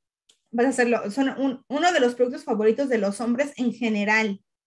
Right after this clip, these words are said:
Y, este, y bueno, el Digesen y toda su familia de la línea digestiva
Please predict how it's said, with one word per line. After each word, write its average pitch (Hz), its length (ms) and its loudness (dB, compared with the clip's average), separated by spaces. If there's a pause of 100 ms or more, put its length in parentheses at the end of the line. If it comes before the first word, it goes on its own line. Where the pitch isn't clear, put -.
(540)
Y, 240 480 0
este, 196 840 -4 (220)
y 214 80 -2
bueno, 208 420 -2 (280)
el 196 220 -2
Digesen 208 420 -4
y 233 40 -4
toda 226 240 -2
su 233 100 -8
familia 208 540 -6
de 190 80 -8
la 170 80 -6
línea 196 160 -6
digestiva 196 680 -8